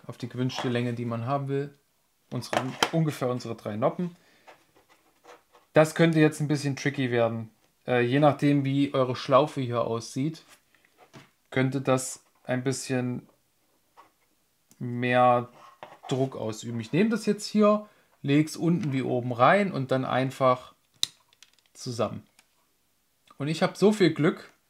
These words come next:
bei mir passt sogar und hält. Na gut, der Spalt ist ein bisschen breiter als vorher, aber nichtsdestotrotz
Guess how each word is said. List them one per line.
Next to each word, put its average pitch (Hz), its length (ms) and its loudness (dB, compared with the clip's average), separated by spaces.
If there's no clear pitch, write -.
bei 123 120 -4
mir 127 140 0
passt - 360 -4
sogar 165 200 0
und 160 120 0
hält. 113 240 -2
Na 113 80 -4
gut, 123 240 -8
der 151 220 2
Spalt 156 440 -2
ist 143 140 -14
ein 131 100 -8
bisschen 123 380 -8
breiter 180 380 4
als 170 320 0
vorher, 170 540 0
aber 131 220 -4
nichtsdestotrotz 139 840 -4